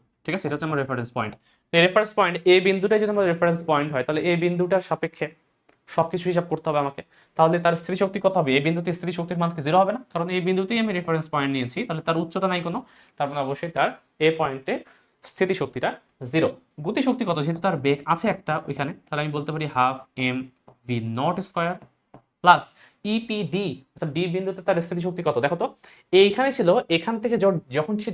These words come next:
ডি বিন্দুতে আসবে, তার টোটাল উচ্চতা সে কতটুকু উঠবে? এই এতটুকু হচ্ছে এল দৈর্ঘ্য বলা আছে, তাহলে এতটুকু যদি এল হয়, তাহলে এই, এই সম্পূর্ণটা কতটুকু হবে? টু এল হওয়া উচিত। তাহলে এ থেকে ডিতে গেলে তার যে উচ্চতাটা সে কভার করবে, সেটা হচ্ছে টু এল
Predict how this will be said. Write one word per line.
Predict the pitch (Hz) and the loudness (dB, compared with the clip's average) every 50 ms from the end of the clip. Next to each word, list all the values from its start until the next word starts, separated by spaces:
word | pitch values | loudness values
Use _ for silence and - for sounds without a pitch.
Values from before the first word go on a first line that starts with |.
| - | -4
ডি | 147 160 156 160 | -4 -2 -2 0
বিন্দুতে | 170 175 180 180 185 143 135 | -2 -2 -2 -2 -2 -2 -2
আসবে, | 131 135 160 156 131 165 - - - - _ _ | -2 0 2 2 2 2 -2 -10 -20 -20 _ _
তার | - 160 147 - | 0 0 0 0
টোটাল | - 175 202 190 - 185 | 0 2 2 2 2 0
উচ্চতা | 180 - 202 202 202 185 - | -2 0 0 0 0 -2 -2
সে | - - | -2 -2
কতটুকু | 185 180 185 180 175 180 190 | -2 -2 -2 -4 -4 -2 -2
উঠবে? | 175 160 196 320 - _ - - _ _ _ _ _ _ _ _ _ _ _ - 175 | -2 -2 -4 -6 -6 _ -20 -20 _ _ _ _ _ _ _ _ _ _ _ 2 2
এই | 180 175 - - | 2 2 2 2
এতটুকু | 180 233 220 233 208 214 | 2 2 2 2 2 2
হচ্ছে | 214 - 220 - 170 175 | 0 -2 -2 2 4 4
এল | 175 170 147 135 | 4 4 4 4
দৈর্ঘ্য | 139 139 139 151 135 123 | 4 4 2 2 2 2
বলা | 123 123 117 113 | 2 2 0 0
আছে, | - 123 - | -2 -6 -6
তাহলে | 131 139 - - _ - 139 | -6 -6 -6 -6 _ -6 -4
এতটুকু | 143 175 170 185 180 | -2 -2 -2 -2 0
যদি | 175 - - | 0 2 2
এল | 170 170 170 | 2 2 2
হয়, | 151 120 - | 0 0 0
তাহলে | - 139 147 | 0 -2 -2
এই, | 147 - 160 | -2 -4 -4
এই | 160 - | -2 -2
সম্পূর্ণটা | 175 170 - 190 190 185 185 | 0 0 2 2 2 2 2
কতটুকু | 170 175 165 156 147 | 0 0 -2 -2 -4
হবে? | 104 151 - _ _ _ _ _ _ _ _ _ _ _ _ _ | -4 -6 -10 _ _ _ _ _ _ _ _ _ _ _ _ _
টু | - 240 240 | 2 4 4
এল | 233 226 208 | 6 6 6
হওয়া | 208 202 202 | 4 4 2
উচিত। | 202 - 262 - _ _ _ - _ _ | -2 -6 -10 -12 _ _ _ -20 _ _
তাহলে | - 175 - - - 170 180 | -2 -2 -2 0 2 4 4
এ | 202 196 - | 4 4 2
থেকে | 240 247 240 175 156 | 0 0 0 0 0
ডিতে | 180 185 240 233 208 | -2 -2 0 0 2
গেলে | 202 156 139 170 233 220 - - | 2 2 2 2 0 -2 0 0
তার | 170 175 180 180 | 2 2 2 0
যে | 202 196 175 180 | -2 -2 -2 -4
উচ্চতাটা | 175 175 - 202 202 214 202 202 - | -4 -4 -2 0 0 0 0 0 -2
সে | 208 - - | -2 0 0
কভার | 143 139 165 170 170 | 2 2 2 0 0
করবে, | 175 156 127 131 | 0 -2 -2 -4
সেটা | - - 156 151 | -4 -6 -8 -8
হচ্ছে | 151 - - 233 262 - _ _ _ _ | -10 -8 -8 -8 -8 -10 _ _ _ _
টু | - 233 247 240 | -4 0 2 2
এল | 233 | 2